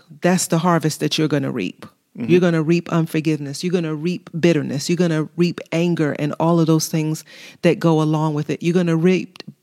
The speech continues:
Speaker 1: reap being defiled.
Speaker 2: Yeah.
Speaker 1: And so it's important that you don't plant that seed. Forgive your husband. Forgive your spouse.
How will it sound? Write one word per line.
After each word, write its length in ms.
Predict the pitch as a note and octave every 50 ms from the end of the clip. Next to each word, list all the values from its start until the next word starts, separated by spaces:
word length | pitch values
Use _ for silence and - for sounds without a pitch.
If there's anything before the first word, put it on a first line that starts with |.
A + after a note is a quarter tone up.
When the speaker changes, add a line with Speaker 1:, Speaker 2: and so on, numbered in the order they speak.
| _ -
Speaker 1:
reap 340 | E3 D#3+ A3 A3 G#3+ - - - -
being 460 | D#3+ F3+ F3+ F3+ E3+ E3 D#3+ D#3 D#3+ D#3+
defiled. 760 | D3 D#3+ D#3+ - F3+ F3+ F3+ D#3 B2+ A#2+ A2 A#2+ C3+ -
Speaker 2:
Yeah. 220 | G#2+ B2 D3 D#3+ C3 - _ _ _ _ _ _ _ - - - - - _ _ -
Speaker 1:
And 160 | F3 E3+ E3+
so 260 | - F#3+ F3 E3+ E3
it's 180 | F3 E3+ - -
important 540 | E3 E3 E3 - A3 A3+ B3+ - F#3 E3+ E3
that 160 | E3 D#3+ -
you 120 | F3 F#3
don't 240 | F3+ F#3 F3 D3 -
plant 360 | - - F#3+ F3+ E3+ D#3 -
that 200 | - D3+ C3 D3
seed. 520 | - - F#3+ G3 F#3 D3 C3 B2+ - - -
Forgive 520 | - - G3 F3+ D#3 G3+ G#3+ A#3+ A3 A3
your 140 | G#3+ G3 F#3
husband. 580 | F3+ F#3 F3 D3+ C#3+ - - C3 A#2+ B2 C#3+ - _ _ _ _
Forgive 460 | - - F#3+ E3 F#3+ G#3 A3 G3+ -
your 160 | G3 F#3 F3 F3
spouse. 760 | - - - - D3 C3 B2 B2+ C#3+ - - - - -